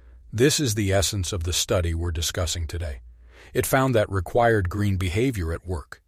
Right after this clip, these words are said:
can lead to green advocacy outside of work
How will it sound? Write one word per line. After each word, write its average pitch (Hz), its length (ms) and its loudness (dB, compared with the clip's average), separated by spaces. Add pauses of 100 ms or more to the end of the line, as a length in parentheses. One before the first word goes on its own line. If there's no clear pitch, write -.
(140)
can 117 200 0
lead 151 200 0
to - 80 -4
green 139 300 0
advocacy 113 760 -4 (120)
outside 107 480 0
of 85 140 -6
work - 320 -12